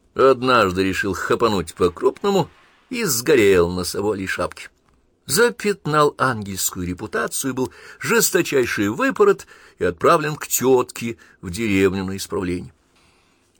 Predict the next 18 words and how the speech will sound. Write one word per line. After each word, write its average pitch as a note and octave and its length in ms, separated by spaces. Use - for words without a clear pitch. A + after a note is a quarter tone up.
У A2+ 120
тетки - 480
он F3 120
спроворил D3 600
все G#2 340
деньги G2+ 640
и F2 100
драгоценности, F2 1200
которые F2+ 340
оказались F2 380
фальшивыми, F#2+ 800
и F2+ 60
уж E2+ 260
дальше F3 640
его E3+ 180
карьера A#2+ 580
пошла A2+ 560
незатейливыми G2 1120